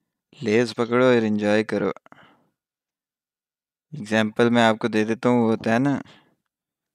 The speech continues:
आपने कभी कुत्ता पाला, तो उसको जब आप हड्डी डालते हो ना, बड़े मज़े से खाता है। लेकिन जब वो खा रहा हो, उसके आगे से हड्डी खींच लो ना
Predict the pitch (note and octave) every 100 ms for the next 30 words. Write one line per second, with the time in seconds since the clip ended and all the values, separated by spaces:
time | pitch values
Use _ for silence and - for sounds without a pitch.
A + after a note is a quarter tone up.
0 | _ _ G#2 G#2 A2+ A2 A2 A2+ - -
1 | B2+ C3+ B2+ D3 C#3 - _ _ _ _
2 | _ _ _ _ _ _ _ B2+ A2 A2
3 | - _ _ - - A2 A2 A2+ A2+ G#2+
4 | G2+ A2+ A2+ A2 G#2+ A#2+ B2 C3+ A#2 -
5 | _ _ _ _ _ _ _ A2+ G#2+ G2+
6 | G2+ G2 G#2 G2+ F#2+ G2+ F#2 - - -
7 | - _ _ - A2 A2+ A2 A2 - A2
8 | B2 B2+ B2 A2+ B2 A2+ A2+ A2+ A#2 G#2+
9 | G2 A2+ - G#2+ A2+ - A#2+ A#2 B2+